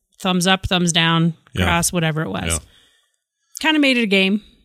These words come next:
Speaker 2: It's weird 'cause
Speaker 1: Which,
Speaker 2: this
Speaker 1: you
Speaker 2: is,
Speaker 1: know,
Speaker 2: this is one of those
Speaker 1: it
Speaker 2: things.
Speaker 1: doesn't have to be money. It can be
Speaker 2: Right.
Speaker 1: points.
Speaker 2: Th-, this is one of those things where I feel like we're less equipped to answer it very well because our kids never did it. They always ate whatever you gave them. They also were,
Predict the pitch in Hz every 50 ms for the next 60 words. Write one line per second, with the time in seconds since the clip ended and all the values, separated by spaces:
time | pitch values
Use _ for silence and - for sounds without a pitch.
0 | _ _ _ - - - 113 - - 113 135 156 156 123 110 95 95 113 110 95
1 | 92 - - - - 117 123 127 196 160 143 151 156 165 123 127 131 143 143 135
2 | 131 123 113 104 110 101 - - 113 110 120 123 233 202 196 202 202 - - 190
3 | 175 175 180 170 165 156 147 - - 180 170 165 123 117 95 87 85 - - -
4 | - - _ - 120 156 175 - 151 165 190 190 175 170 156 131 120 113 - -
5 | 110 110 104 - 98 95 90 - - 101 92 95 92 82 90 95 90 87 85 82
6 | - _ _ _ _ _ - 98 90 85 95 110 120 - - - - - - -
7 | _ - 92 - - 107 98 - - 95 95 95 98 - 98 90 90 95 90 85
8 | 82 92 113 123 110 98 95 - - 90 87 - - - 98 98 - - 113 101
9 | 92 92 101 95 95 92 80 98 107 107 82 - - _ _ _ _ - 85 90
10 | 90 82 78 90 98 98 98 92 95 98 101 - 87 90 95 95 90 95 90 87
11 | 82 95 104 107 92 82 73 71 73 - - - - _ - 110 120 135 - -
12 | 147 139 131 131 127 123